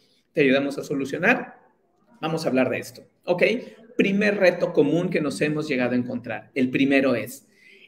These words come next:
"El lugar en el que vivo es bastante agitado, contaminado y no encontraré tranquilidad en el futuro".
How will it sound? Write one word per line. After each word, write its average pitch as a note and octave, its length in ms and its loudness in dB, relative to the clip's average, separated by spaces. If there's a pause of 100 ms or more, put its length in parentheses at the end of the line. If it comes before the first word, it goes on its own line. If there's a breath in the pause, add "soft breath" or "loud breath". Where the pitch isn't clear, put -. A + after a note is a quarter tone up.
"El F#3 220 10
lugar G#3+ 340 6
en D4 140 2
el G3 180 0
que C3 160 2
vivo C3 640 0 (400)
es D3 260 4
bastante E3+ 960 -6
agitado, A#2 1000 -6 (500)
contaminado C#3+ 1200 2 (420)
y C3 120 4
no A#2 200 2
encontraré D#3+ 640 -2
tranquilidad B2 800 -6
en B2+ 120 2
el C3 160 -2
futuro". - 680 -4